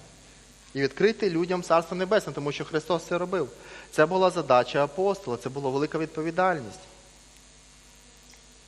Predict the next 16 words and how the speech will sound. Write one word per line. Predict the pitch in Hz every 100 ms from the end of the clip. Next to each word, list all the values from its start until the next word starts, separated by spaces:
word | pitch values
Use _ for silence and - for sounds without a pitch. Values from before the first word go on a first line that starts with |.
| - - - -
І | 123
саме | 156 160 151
Юда | 139 208 175
був | 139 135
зарахований | 139 135 151 165 160 143 131
до | 123
цього | - 131 127 - - - -
служіння. | 139 143 147 139 107 - - - - - - - - - - - - - - - 784 831 - - - - - - - - - - - - - - - - - - - 349 - - - - - - - -
Чи | 175
знаю | 165 233 240 233
я, | 247
до | 175
якого | 160 175 214 185
я | 180 170
служіння | 170 151 143 131
зарахований? | 131 127 139 120 101